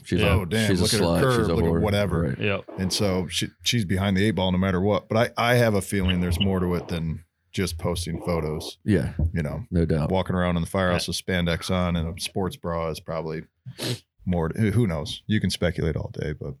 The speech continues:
Speaker 2: Daniel, you're, you're usually pretty good with the breaking news. Have you been following this story out of Lancaster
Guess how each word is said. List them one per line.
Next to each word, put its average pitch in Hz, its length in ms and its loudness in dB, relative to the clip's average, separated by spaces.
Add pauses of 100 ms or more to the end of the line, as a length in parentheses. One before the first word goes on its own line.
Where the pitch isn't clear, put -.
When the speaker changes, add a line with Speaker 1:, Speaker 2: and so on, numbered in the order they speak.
(240)
Speaker 2:
Daniel, 107 340 4
you're, 113 200 4
you're 123 420 0
usually 101 300 2
pretty 104 240 0
good 98 160 2
with 98 100 -2
the - 60 -2
breaking 95 480 0
news. 92 300 4
Have 104 140 0
you 131 120 2
been 156 160 2
following 120 520 0
this 107 140 0
story 104 560 0
out 92 180 -2
of 90 240 -2
Lancaster 113 800 -2